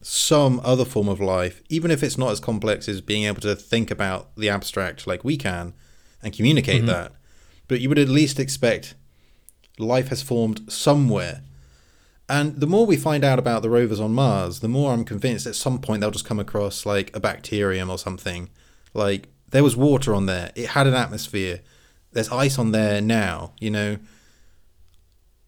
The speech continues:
Speaker 1: There's a lot there to support the fact that life could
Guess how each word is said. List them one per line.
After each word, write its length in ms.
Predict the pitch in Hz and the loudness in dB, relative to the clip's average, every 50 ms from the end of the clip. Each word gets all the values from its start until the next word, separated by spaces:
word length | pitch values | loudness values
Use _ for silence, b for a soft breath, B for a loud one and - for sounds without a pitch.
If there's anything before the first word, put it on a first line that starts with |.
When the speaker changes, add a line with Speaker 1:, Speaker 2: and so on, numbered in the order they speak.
| _ _ _ _ _ _ _ _ _ _ _ _ _ _ _ - - - - - | _ _ _ _ _ _ _ _ _ _ _ _ _ _ _ -20 -20 -20 -20 -20
Speaker 1:
There's 300 | 180 - 175 185 170 180 | 0 4 4 4 6 6
a 60 | 180 | 6
lot 380 | 180 180 196 208 214 170 - 143 | 6 8 8 6 6 2 0 0
there 320 | 131 147 156 160 156 147 139 | 2 2 4 4 4 4 2
to 140 | 139 139 131 | 0 -2 -2
support 420 | - - - - - 170 170 123 | -4 -6 -2 0 2 2 2 2
the 60 | 123 | -2
fact 340 | - - - 113 101 95 - - | -4 -2 -2 0 0 -2 -4 -6
that 100 | 107 107 | -4 -2
life 340 | 113 110 107 107 104 110 | -2 -2 -2 -2 -4 -6
could 460 | - - - 240 247 208 110 - - | 0 4 6 6 6 6 4 0 -4